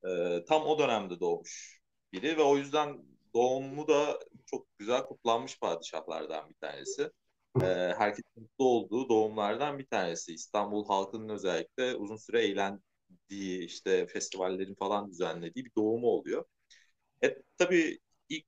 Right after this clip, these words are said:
doğduğu zamanlar, e, tahtta babası var. E, babası da aslında Selim gibi reformist bir padişah sayılabilir. E, babası vefat ettikten sonra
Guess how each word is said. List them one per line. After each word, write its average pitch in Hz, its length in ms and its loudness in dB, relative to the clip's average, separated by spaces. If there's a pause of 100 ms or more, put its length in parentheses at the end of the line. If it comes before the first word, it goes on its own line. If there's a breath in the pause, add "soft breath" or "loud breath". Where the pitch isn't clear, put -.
(120)
doğduğu 131 380 4
zamanlar, 143 680 0 (640)
e, 117 40 -8 (100)
tahtta 151 580 0
babası 120 320 2
var. 127 300 -2 (460)
E, 98 40 2 (1120)
babası 127 680 2
da 110 220 4
aslında 107 400 -4
Selim 123 380 -6
gibi 98 420 -2 (1400 loud breath)
reformist 113 640 0
bir 110 80 -2
padişah 101 480 0
sayılabilir. 117 680 0 (400 soft breath)
E, 107 220 4
babası 143 320 2
vefat 147 340 0
ettikten 143 480 -4
sonra 139 580 0